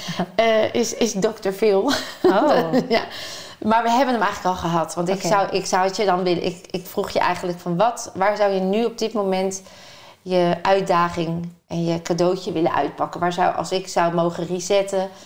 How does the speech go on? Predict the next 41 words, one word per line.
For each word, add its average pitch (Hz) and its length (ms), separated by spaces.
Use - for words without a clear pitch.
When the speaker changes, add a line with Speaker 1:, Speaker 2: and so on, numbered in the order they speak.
Speaker 2:
in 196 140
je 190 60
celgeheugen, 190 1120
Speaker 1:
Mhm. 185 320
Speaker 2:
welk 202 360
stuk 196 300
zou 180 200
je 180 100
dan 175 120
nu 175 140
aangaan 175 540
met 170 180
jezelf? - 440
En 180 80
volgens 175 240
mij 175 180
zei 170 260
je 151 80
hem 151 140
al. 165 380
Van 170 100
ik 170 60
mag 170 180
veel 185 180
meer 175 120
nu 170 280
to 190 80
me, 185 500
ik - 180
mag 170 200
wat 170 140
meer. 170 460
Speaker 1:
Hmm. 226 420
Speaker 2:
Of 175 100
heb 165 140
je 165 100
nog 190 140
een 185 260
aanvulling 175 560
erop? 170 360
Speaker 1:
Ja, - 120